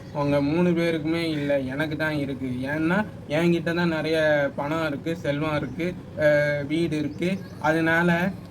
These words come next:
அஹ், வந்து எந்த ஒரு குறையும் இல்லாம அந்த பொண்ணை நான் தான் பார்த்துக்க முடியும். அதனால நான் தான் வந்து, அஹ், அவளை வந்து கல்யாணம் பண்ணிக்க முடியும்" அப்படின்ட்டு அவன் வந்து சொல்லிட்டு இருக்கான். இப்படி ச-, சண்டை வந்து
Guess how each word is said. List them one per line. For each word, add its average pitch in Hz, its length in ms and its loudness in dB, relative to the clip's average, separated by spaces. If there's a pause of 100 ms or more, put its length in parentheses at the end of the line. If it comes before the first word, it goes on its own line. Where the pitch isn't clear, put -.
(140)
அஹ், 151 540 0
வந்து 170 440 -2
எந்த 170 340 2
ஒரு 165 180 0
குறையும் 165 400 2
இல்லாம 151 420 2
அந்த 147 280 0
பொண்ணை 156 440 -4
நான் 147 260 -2
தான் 170 200 0
பார்த்துக்க 147 260 -2
முடியும். 139 440 -2 (240)
அதனால 151 540 2
நான் 156 360 2
தான் 175 200 4
வந்து, 160 400 0 (420)
அஹ், 151 380 0
அவளை 151 220 2
வந்து 151 200 0
கல்யாணம் 156 380 0
பண்ணிக்க 139 260 -2
முடியும்" 131 440 -2 (240)
அப்படின்ட்டு 165 440 2
அவன் 156 280 2
வந்து 151 220 -2
சொல்லிட்டு 139 360 -4
இருக்கான். 160 240 -4
இப்படி 151 260 -4
ச-, - 440 -12
சண்டை 175 340 4
வந்து 160 360 2